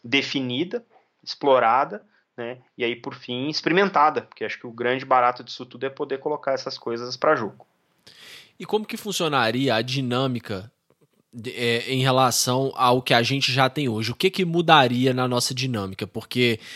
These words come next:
Speaker 2: a gente começou já falando que hoje a gente já tem uma espécie, assim, de dinheiro digital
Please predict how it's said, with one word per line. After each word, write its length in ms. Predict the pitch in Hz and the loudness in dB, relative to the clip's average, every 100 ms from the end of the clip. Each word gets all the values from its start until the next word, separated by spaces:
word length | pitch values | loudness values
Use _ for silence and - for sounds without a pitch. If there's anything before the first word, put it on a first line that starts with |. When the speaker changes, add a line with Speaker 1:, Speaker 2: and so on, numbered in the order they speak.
| - | -14
Speaker 2:
a 160 | - 110 | -6 -6
gente 240 | 110 120 | -4 -4
começou 400 | - 131 117 165 | -2 0 0 0
já 140 | 156 160 | 0 2
falando 340 | 139 131 151 | 2 2 -2
que 140 | - | 0
hoje 500 | 160 156 170 175 180 | 4 4 4 0 2
a 80 | 170 | 2
gente 220 | 143 160 | 2 0
já 120 | 180 165 | 2 2
tem 140 | 165 | 2
uma 140 | 170 | 0
espécie, 460 | 165 - 143 143 - | -2 2 4 4 2
assim, 200 | 123 131 | 0 0
de 160 | 123 123 | -4 -4
dinheiro 400 | 165 131 120 123 | -2 0 0 0
digital 720 | 127 139 160 156 147 185 | -2 -4 -2 2 4 2